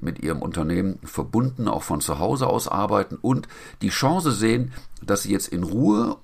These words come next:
ohne, ohne Druck auch Arbeitsgelegenheiten und Räume haben sollten, um die Lösungen, äh, zu bringen. Und das verbietet sich mit so einem Stechuhr- und Kontrolldenken.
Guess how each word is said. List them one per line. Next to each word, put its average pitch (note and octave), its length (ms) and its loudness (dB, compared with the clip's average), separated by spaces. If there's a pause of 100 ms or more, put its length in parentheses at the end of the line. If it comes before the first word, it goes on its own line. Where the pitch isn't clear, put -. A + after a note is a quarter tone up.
ohne, F#3+ 400 6 (240)
ohne D#3 360 8
Druck - 480 0
auch - 280 2 (260)
Arbeitsgelegenheiten G#2+ 1040 2
und F2+ 100 -2
Räume A2 300 4
haben G2+ 220 2
sollten, G2 380 -2 (380)
um G#2+ 180 0
die G#2 100 4
Lösungen, F#2 920 2
äh, E2 60 -6
zu E2+ 200 -4
bringen. C#2+ 260 -6
Und C#2 140 -6
das G2 100 -2
verbietet A#2 600 -4
sich A2+ 200 -2
mit F#2+ 140 -4
so G2+ 140 2
einem F#2 320 -4
Stechuhr- - 720 -2
und F2 200 0
Kontrolldenken. F2+ 840 -2